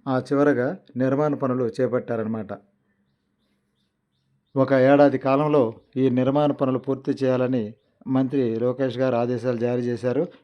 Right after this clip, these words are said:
ఈ దిశగా అధికారులు పనుల్లో వేగవంతం చేశారనే చెప్పాలి. ఒక ఏడాదిలో నిర్మాణ పనులు పూర్తి చేసి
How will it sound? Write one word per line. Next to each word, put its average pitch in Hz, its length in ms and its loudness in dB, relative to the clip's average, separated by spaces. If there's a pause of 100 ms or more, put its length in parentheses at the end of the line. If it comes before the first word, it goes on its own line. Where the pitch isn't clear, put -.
ఈ 120 80 0
దిశగా 135 380 -2
అధికారులు 131 480 0 (320)
పనుల్లో 139 360 2
వేగవంతం 123 500 0
చేశారనే 120 540 -4
చెప్పాలి. 110 400 -8 (1400)
ఒక 123 140 -2 (100)
ఏడాదిలో 139 500 4 (560)
నిర్మాణ 135 420 0 (340)
పనులు 127 280 -2
పూర్తి 135 360 -8
చేసి 127 280 -6